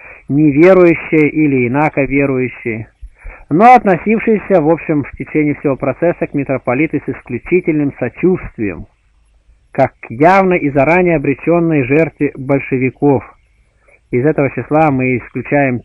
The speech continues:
тех посетителей, в кавычках, красноармейцев, представителей завкомов и коммунистических ячеек,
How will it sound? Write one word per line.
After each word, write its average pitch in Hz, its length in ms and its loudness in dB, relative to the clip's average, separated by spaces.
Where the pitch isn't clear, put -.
тех 151 280 0
посетителей, 117 1040 -4
в - 20 -20
кавычках, 110 500 -8
красноармейцев, 135 880 -4
представителей 123 760 -6
завкомов 143 680 -4
и 120 80 -18
коммунистических 123 1000 -10
ячеек, 143 640 -2